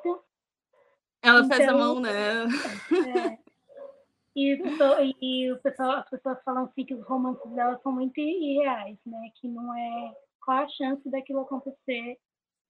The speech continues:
Speaker 2: na vida real? Pior
Speaker 1: Sim.
Speaker 2: que eu li o Verity, né?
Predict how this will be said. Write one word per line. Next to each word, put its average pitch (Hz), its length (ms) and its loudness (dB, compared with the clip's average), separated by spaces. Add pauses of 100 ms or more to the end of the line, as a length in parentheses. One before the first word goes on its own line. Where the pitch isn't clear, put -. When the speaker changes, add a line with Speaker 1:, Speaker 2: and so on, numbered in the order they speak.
(180)
Speaker 2:
na 247 120 -6
vida 233 260 -8
real? 277 240 2 (1700)
Pior 311 300 6
Speaker 1:
Sim. 220 40 -2
Speaker 2:
que 269 80 0
eu 240 40 0
li 247 300 -4
o 311 380 2
Verity, 254 340 2 (200)
né? 220 180 -16